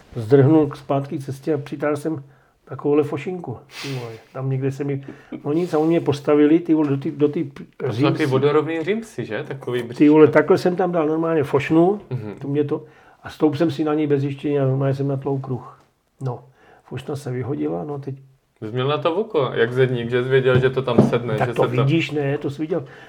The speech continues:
Speaker 1: No nic, a oni pak nastoupili, pak nastoupil Míra Bénu s Belicou.
Speaker 2: Mhm.
Speaker 1: Ty vole, tady jsem to viděl, vole, tak
Speaker 2: <laughs> Co
Speaker 1: no.
Speaker 2: dělali?
Speaker 1: No nic, Míra odlez, no a, a tam to nešlo dál, že jo.
Speaker 2: Mhm.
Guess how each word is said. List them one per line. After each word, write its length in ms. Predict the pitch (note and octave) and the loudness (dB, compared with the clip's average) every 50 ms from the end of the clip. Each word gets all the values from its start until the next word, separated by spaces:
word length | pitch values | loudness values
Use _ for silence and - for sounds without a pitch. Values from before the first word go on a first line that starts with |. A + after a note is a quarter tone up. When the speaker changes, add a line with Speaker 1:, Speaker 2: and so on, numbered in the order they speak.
| - - - | -14 -6 -2
Speaker 1:
No 60 | F3+ | 0
nic, 240 | G3+ A3 G#3+ G#3+ G#3 | 0 0 2 2 2
a 60 | G3+ | 4
oni 160 | F#3 F3+ F3+ | 4 2 2
pak 180 | E3+ F#3+ D#3+ D3 | 0 0 0 0
nastoupili, 520 | E3 C3+ - - E3+ E3 F3+ F3 E3 E3 | -2 -2 0 0 0 0 0 0 -2 -4
pak 260 | D#3+ - - D3+ - | -4 -4 -8 -8 -6
nastoupil 560 | F3+ D#3 C3+ - - F3+ F3 - C3+ A#2+ A2+ - - _ _ _ - - - - - - | -6 -8 -8 -6 -6 -6 -4 -4 -6 -10 -10 -12 -16 _ _ _ -14 -14 -14 -12 -12 -4
Míra 280 | D3+ D3+ D#3+ E3 D#3+ | -2 0 2 2 2
Bénu 300 | D3+ D#3+ D#3 D3 C#3 B2+ | 2 2 2 2 0 -2
s 80 | G#2+ G#2 | -4 -6
Belicou. 720 | A2+ B2 A#2 B2 A#2+ - - D3 C#3 C#3+ D3+ E3 F3+ F3 - | -6 -6 -4 -4 -6 -4 -2 0 0 0 -2 -4 -6 -10 -12
Speaker 2:
Mhm. 400 | B2 G#2+ A2 A2 G2+ A2 C3 C3 - _ _ _ | -12 -12 -12 -12 -14 -16 -18 -20 -20 _ _ _
Speaker 1:
Ty 180 | - D#3+ C3 | -14 -12 -12
vole, 260 | A#2+ A#2+ A#2+ A#2+ B2 | -10 -10 -12 -12 -12
tady 200 | B2 C#3 D3+ D3+ | -10 -8 -8 -8
jsem 180 | C#3 C#3+ D3+ D3 | -8 -8 -8 -6
to 100 | C#3+ C3+ | -4 -4
viděl, 320 | B2+ B2 C3 C3+ C3+ C3+ | -4 -2 -2 0 0 0
vole, 180 | C3 C3 C3 C3 | 0 -2 -2 -4
tak 140 | B2+ B2+ - - - - - C3+ C3 | -6 -8 -10 -12 -16 -18 -16 -14 -14
Speaker 2:
<laughs> 40 | - | -14
Co 100 | - - | -14 -6
Speaker 1:
no. 40 | - | -2
Speaker 2:
dělali? 420 | - C3+ C3 C3+ C3+ C#3 C3+ C3+ - - - - - - - - | 0 0 2 2 0 -2 -2 -4 -8 -14 -20 -20 -20 -20 -8 0
Speaker 1:
No 100 | F3+ G3 | 4 6
nic, 260 | G#3 A3 A3 G3 D#3 | 6 6 6 4 4
Míra 280 | D#3+ F#3 F#3 F3 E3 C#3+ | 4 6 6 8 8 8
odlez, 720 | C#3+ D3+ D#3 F3 F#3 F#3+ G#3 G3+ - - - - - - - - - - _ _ _ _ _ - | 8 6 6 6 6 6 6 4 2 -2 -14 -18 -20 -20 -20 -20 -20 -20 _ _ _ _ _ -12
no 260 | D3 D#3 E3+ F3+ F#3 | -8 -8 -6 -4 -4
a, 260 | F3+ F3 E3 D#3+ D#3+ D3+ D3 D3+ D#3 | -2 -4 -4 -4 -8 -10 -14 -16 -14
a 40 | |
tam 200 | D3+ D#3 D3+ D#3+ | -12 -10 -8 -8
to 100 | D#3+ E3+ | -6 -6
nešlo 320 | D3+ D3 C3+ C3+ - C3 B2 | -6 -6 -6 -8 -8 -10 -8
dál, 320 | A#2+ A#2 A2 A2 A2 A2 A2 | -8 -8 -8 -10 -12 -12 -12
že 80 | C3 | -12
jo. 100 | A#2+ A2 G#2+ | -10 -10 -10
Speaker 2:
Mhm. 420 | G2+ G2+ G2 G2+ B2 B2 B2 | -12 -12 -14 -14 -16 -16 -18